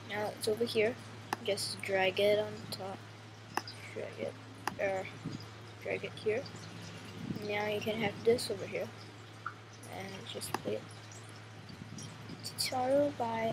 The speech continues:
Apple Farms. And this can last for five seconds unless you change the time. So, um, and if there's anything, you can just change it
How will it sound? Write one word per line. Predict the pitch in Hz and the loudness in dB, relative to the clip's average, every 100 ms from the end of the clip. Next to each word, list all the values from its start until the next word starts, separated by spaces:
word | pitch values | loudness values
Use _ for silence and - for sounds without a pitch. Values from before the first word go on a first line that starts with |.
| 220 | 4
Apple | - 214 - 101 104 - | 2 0 0 0 -4 -4
Farms. | 110 - - - - - - - - - - - - | -2 -2 -6 -6 -4 -4 -6 -10 -12 -12 -10 -10 -4
And | - 208 | -2 4
this | 202 208 - | 6 6 4
can | 214 208 | 0 2
last | 202 214 - | 2 0 -2
for | - | -2
five | - - 220 | 0 2 2
seconds | - 214 - 196 202 - - | 2 -2 -2 -4 -2 -4 -2
unless | 202 202 226 233 - - | -4 -4 -4 -2 -2 -2
you | 202 | 0
change | - 202 196 - | 2 2 0 -2
the | |
time. | - 262 240 196 - - - - - - - - - - - - - - - - - - | 0 2 2 0 -8 -10 -12 -12 -12 -12 -12 -12 -12 -12 -12 -12 -10 -10 -10 -10 -12 -2
So, | - 202 233 - - - - - - - | 4 6 4 0 -12 -14 -12 -12 -10 -2
um, | 214 220 220 226 - - - | 2 2 0 -4 -6 -12 -4
and | 220 | 0
if | 214 214 | 0 2
there's | 190 214 | 2 4
anything, | 233 240 220 226 | 2 2 -2 -2
you | 226 | -4
can | 202 | -4
just | 214 - - - | -4 -6 -4 -2
change | 220 202 | -2 -4
it | 196 | -6